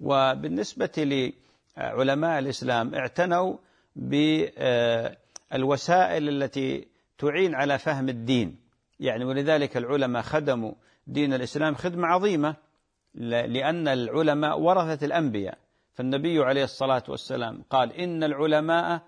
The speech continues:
ورثة الأنبياء". الوراثة ما هي؟ وراثة علم، وراثة علم، وليست وراثة مال.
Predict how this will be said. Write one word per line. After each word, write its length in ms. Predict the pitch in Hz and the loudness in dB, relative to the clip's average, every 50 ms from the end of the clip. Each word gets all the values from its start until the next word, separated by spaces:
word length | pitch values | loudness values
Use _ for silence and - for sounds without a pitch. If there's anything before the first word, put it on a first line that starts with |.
| _ _ _ _ - | _ _ _ _ -10
ورثة 560 | - 156 180 180 175 175 147 151 135 - 139 | -4 -2 0 2 2 0 0 -2 -6 -4 -4
الأنبياء". 520 | 131 - - 131 123 110 95 95 90 73 - _ _ _ _ _ _ _ _ _ - | -4 -2 -2 -2 -2 -2 -2 -4 -6 -6 -10 _ _ _ _ _ _ _ _ _ -6
الوراثة 500 | - 127 127 143 151 160 170 143 147 147 | -4 0 2 4 4 4 4 2 0 -2
ما 240 | 151 160 160 156 131 | 0 2 2 0 0
هي؟ 260 | 135 131 127 123 127 - | -2 -4 -4 -6 -6 -6
وراثة 400 | 143 131 131 135 139 131 139 127 - - - - | -4 -2 0 0 0 -2 -4 -8 -8 -12 -14 -12
علم، 420 | - 113 127 156 165 135 95 - - _ _ _ _ _ _ _ | -6 -2 0 0 0 0 -2 -4 -10 _ _ _ _ _ _ _
وراثة 580 | - - - 113 127 131 127 - 131 - - 120 | -10 -4 0 2 2 2 2 -2 -6 -6 -4 0
علم، 260 | 127 151 139 107 80 - _ _ _ _ _ - | 0 2 2 0 -2 -8 _ _ _ _ _ -10
وليست 400 | - 123 139 156 151 170 147 - | -6 -4 -4 -2 -2 -4 -6 -4
وراثة 420 | 143 147 143 139 135 117 110 117 | 0 2 2 2 2 0 -2 -4
مال. 340 | 131 127 123 117 110 110 - | -2 0 0 0 0 -2 -6